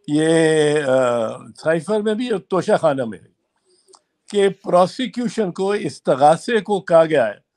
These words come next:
कि आप अपना केस पेश करें, और उन्होंने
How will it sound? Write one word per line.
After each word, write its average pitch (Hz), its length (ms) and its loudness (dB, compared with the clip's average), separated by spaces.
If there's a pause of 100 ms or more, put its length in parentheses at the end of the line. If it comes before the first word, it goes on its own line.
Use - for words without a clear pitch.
(460)
कि 190 80 -8
आप 170 340 2
अपना 185 280 -4
केस 185 440 -6
पेश 170 260 -6
करें, 107 300 -12 (840)
और 202 200 2
उन्होंने 240 360 2